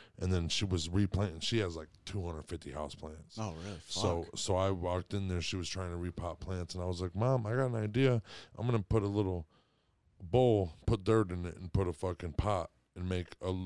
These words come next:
Speaker 1: make it look like a succulent is a flower coming out of the pot." And I did it and put it online, and everybody fucking loved it. We got a
Speaker 2: Really?
Speaker 1: little plant business out of it, and it's,
Speaker 2: Damn.
Speaker 1: and it's me chilling with my mom,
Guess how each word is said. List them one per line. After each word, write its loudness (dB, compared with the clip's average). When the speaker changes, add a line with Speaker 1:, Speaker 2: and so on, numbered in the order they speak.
Speaker 1:
make -2
it -2
look 0
like -6
a -2
succulent -2
is -6
a -8
flower -8
coming -10
out -8
of -10
the -10
pot." -8
And -8
I -4
did 2
it -4
and -4
put 4
it 2
online, 0
and -4
everybody -4
fucking -6
loved -2
it. -2
We -4
got -2
a -2
Speaker 2:
Really? 0
Speaker 1:
little 0
plant -2
business -4
out -6
of -12
it, -10
and -2
it's, 0
Speaker 2:
Damn. -6
Speaker 1:
and -2
it's 0
me 2
chilling -2
with -2
my -4
mom, -6